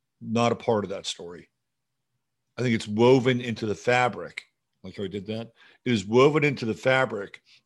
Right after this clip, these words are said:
and the tapestry of this country and the world. I mean, let's face it, Canada was way ahead of the U S when it came to hemp.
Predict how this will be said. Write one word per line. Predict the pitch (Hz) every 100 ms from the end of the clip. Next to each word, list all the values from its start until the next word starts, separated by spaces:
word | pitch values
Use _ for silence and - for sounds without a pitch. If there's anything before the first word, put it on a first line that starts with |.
| -
and | 120
the | 104
tapestry | - 127 131 113 - 95 90 - _ _ _ _ -
of | 127 113
this | 117 -
country | - 113 - 101 64 - _ _ _ _ _
and | 160 196 240
the | 285
world. | 214 226 190 175 - 139 -
I |
mean, | 160 147
let's | 139 131
face | - 202 151
it, | - - _ _ _ _ _ -
Canada | 175 185 175 123
was | 117 101
way | 113 147 160
ahead | 139 139
of | 117
the | 110
U | 110 120
S | 104 104 - - _ _ _ _ _ _ _ _ _ _ _ -
when | 113
it | 110
came | 131 120
to | 101
hemp. | 117 101